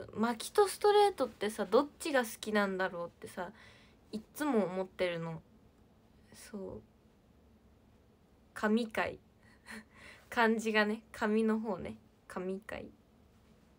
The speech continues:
そう。どっちが好きなんだろうって思ってる。なんか最近の自撮り？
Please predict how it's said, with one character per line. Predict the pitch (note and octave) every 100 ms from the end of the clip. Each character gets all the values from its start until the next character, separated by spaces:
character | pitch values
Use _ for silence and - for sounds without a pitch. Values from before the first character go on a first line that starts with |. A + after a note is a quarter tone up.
| _ _ _ _ _ _ _ - - _ _ _ - -
そ | -
う。 | - _
ど | A3+ D#4
っ | -
ち | - C#4
が | A3
好 | A3 -
き | G#3
な | F#3+ F3
ん | E3
だ | D3+
ろ | - -
う | -
っ | - -
て | C3
思 | -
っ | - A3 -
て | G#3+
る。 | - - _ - - - - _ - - - _ - _ _ - _ - _ _ - - _ - -
な | A3
ん |
か | A3 G#3+
最 | - D4+ D4
近 | - D4+ D4 D4
の | D4 C#4 G#3+ F3 -
自 | F#3+ G3 F#3+
撮 | G3+
り？ | F#3+ G3+